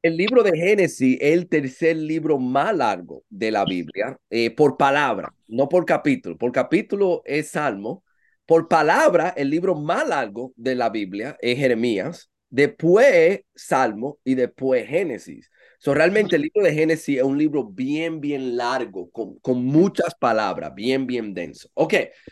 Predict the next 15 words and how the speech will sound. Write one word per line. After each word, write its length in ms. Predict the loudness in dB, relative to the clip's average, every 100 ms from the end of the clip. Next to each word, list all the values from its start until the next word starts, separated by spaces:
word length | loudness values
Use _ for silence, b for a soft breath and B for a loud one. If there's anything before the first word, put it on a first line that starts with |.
| B B
pues 180 | 0 2
vamos, 280 | 4 4 4
vamos 200 | 4 4
a 40 | 2
comenzar 440 | 2 2 4 2
aquí, 420 | 2 -4 -8 -8 -4
eh, 480 | 2 4 4 2 0
con 180 | 0 0
el 120 | 0
libro 380 | -2 0 -2 -2
de 160 | -4
Génesis. 800 | -2 -2 -2 -6 -8 -8 -10 -14 b b b
Am, 680 | -2 2 2 4 2 2 -2 _
y 120 | -6 -2
vamos 400 | 0 0 -2